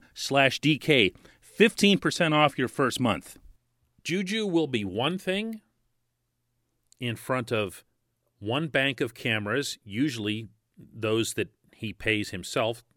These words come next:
to follow him around, and something else completely to a different bank of cameras and or microphones. I couldn't care less how he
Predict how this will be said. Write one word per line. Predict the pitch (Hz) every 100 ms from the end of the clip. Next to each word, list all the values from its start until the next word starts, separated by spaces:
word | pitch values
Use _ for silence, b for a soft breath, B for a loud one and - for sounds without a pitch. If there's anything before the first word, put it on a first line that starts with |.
| -
to | 101
follow | - 95 92
him | 92
around, | 85 82 107 127 127 b b b b
and | - 104
something | - 170 175 175 147
else | 135 131 - _ _
completely | - 127 - 170 165 110 95 - _ _ -
to | 123
a | 120
different | 104 123 120 101 -
bank | 87 85 - _
of | - 98
cameras | - 101 90 85 - - _ _ _
and | - 90
or | 87
microphones. | 85 85 85 82 - 76 65 - - _ _ _ _ _ _ _
I | - 180 180 113 104 - _ _ _
couldn't | - 143 147 147
care | - 131 120
less | 107 110 92 - - - _ _ _ _ _
how | - - 104 95 98 92 _ _
he | _ - 156 170 170